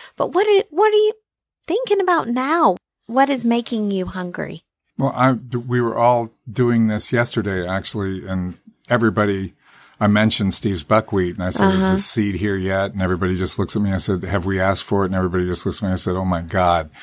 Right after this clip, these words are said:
Speaker 2: It's time to plant, and the seed's not here. Who, who asked?" And it was all silent. I'm going, "Oh, I was supposed to."
Speaker 1: <laughs>
Speaker 2: That's what happens when you get old. So, <laughs> uh, so right now,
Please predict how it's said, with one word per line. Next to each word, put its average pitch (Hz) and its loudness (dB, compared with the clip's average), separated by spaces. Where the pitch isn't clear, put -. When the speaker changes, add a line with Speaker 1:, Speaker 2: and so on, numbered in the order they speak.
Speaker 2:
It's - 0
time 113 2
to 104 -2
plant, 120 0
and 98 -6
the 92 -6
seed's 113 0
not 113 0
here. 123 -4
Who, 151 0
who 135 4
asked?" 127 2
And 98 -4
it 95 -4
was 82 -8
all 87 -6
silent. 92 -6
I'm 90 -14
going, 87 -10
"Oh, 87 -12
I 82 -14
was 85 -16
supposed - -20
to." 330 4
Speaker 1:
<laughs> 254 2
Speaker 2:
That's 233 0
what 113 0
happens 104 -2
when 98 -6
you 101 -8
get 95 -6
old. 82 -10
So, 151 2
<laughs> 170 2
uh, 117 2
so 117 -2
right 113 -2
now, 110 -2